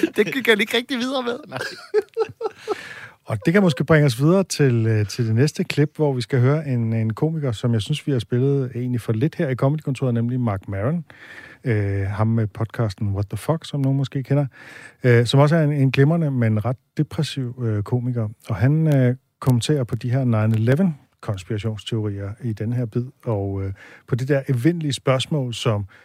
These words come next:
Speaker 3: konspirationsteoretikere stiller af den der type, som du mødte i toget, "Hvad med tårn syv?" Og sådan, hvis de får et svar, så holder de sig for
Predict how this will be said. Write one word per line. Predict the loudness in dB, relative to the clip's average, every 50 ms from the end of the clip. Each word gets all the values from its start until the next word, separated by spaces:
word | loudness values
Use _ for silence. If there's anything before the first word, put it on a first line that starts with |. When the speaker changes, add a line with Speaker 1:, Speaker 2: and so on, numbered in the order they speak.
| _ _ -4
Speaker 3:
konspirationsteoretikere | -2 -2 -2 0 0 0 2 0 0 0 0 0 2 2 2 0 -2 -2 -4 -4 -4 -4
stiller | -2 0 2 4 4 4 2 0 -2 -6 _ -8
af | -8 -6
den | -6 -6 -6
der | -6 -8
type, | -6 -6 -4 -4 -4 -4
som | -4 -4 -4
du | -2 -2
mødte | 0 0 0 0 -2
i | -2
toget, | 0 0 0 0 0 -4 -6 _ _ _ _ -4
"Hvad | -2 0 2
med | 2 2
tårn | 2 4 4 4 4
syv?" | 2 2 2 2 0 0 -2 _ _ _ -6
Og | -6 -4
sådan, | -2 0 0 0 0 0 -2 -4 -6 -8 _
hvis | -6 -6 -6
de | -6 -8 -8 -8
får | -8 -6 -6 -6 -6
et | -6 -8
svar, | -4 -2 -2 -2 -2 -4
så | -8 -6 -4
holder | -4 -4 -4 -4
de | -6 -8 -8
sig | -6 -6 -8 -8
for | -8 -10 -8 -8 -8 -8